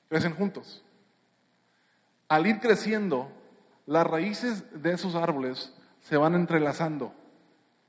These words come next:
y se forma una red de raíces increíblemente fuerte, suficiente fuertemente fuerte para que esos árboles crezcan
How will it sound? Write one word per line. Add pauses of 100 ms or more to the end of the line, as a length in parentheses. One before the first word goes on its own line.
(1500)
y
se
forma
una
red (420)
de
raíces (320)
increíblemente
fuerte, (720)
suficiente
fuertemente
fuerte
para
que
esos
árboles
crezcan